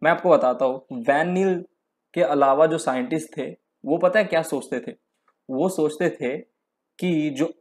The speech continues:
ऑक्सीजन है ना, ऑक्सीजन ये कार्बन डाइऑक्साइड से आता है, यानी कि जब फोटोसिंथेसिस का एक्सपेरिमेंट चलता है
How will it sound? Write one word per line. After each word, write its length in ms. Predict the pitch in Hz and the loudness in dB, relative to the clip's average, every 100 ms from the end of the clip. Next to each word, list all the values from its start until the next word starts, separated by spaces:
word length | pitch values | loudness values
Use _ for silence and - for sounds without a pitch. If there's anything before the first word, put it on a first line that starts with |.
| _ 143 | _ 0
ऑक्सीजन 540 | 143 - 180 185 214 | 0 0 -2 2 2
है 100 | 208 | 2
ना, 300 | 180 127 - - | 0 -4 -8 -2
ऑक्सीजन 560 | - - 151 147 123 113 - _ _ _ _ | -2 0 -2 0 -2 -6 -16 _ _ _ _
ये 420 | 131 127 175 214 - _ _ | -6 0 2 2 -2 _ _
कार्बन 420 | 139 131 135 160 | 4 6 6 4
डाइऑक्साइड 540 | 160 147 139 - 131 127 | 6 6 6 2 0 0
से 120 | 127 | 0
आता 260 | 110 - - | 0 -2 -14
है, 100 | - | -14
यानी 360 | - 131 135 170 | -4 -2 -2 -4
कि 300 | 165 254 285 - _ _ - | -6 -8 -8 -10 _ _ -6
जब 260 | 123 143 143 | 2 2 0
फोटोसिंथेसिस 800 | - 131 135 160 151 151 160 156 | -4 -2 -2 -2 -4 -4 -6 -2
का 60 | |
एक्सपेरिमेंट 560 | 147 147 - 120 143 151 | -4 -4 -4 -2 -2 -2
चलता 340 | 131 117 113 127 | -2 0 0 -2
है 200 | 117 | -2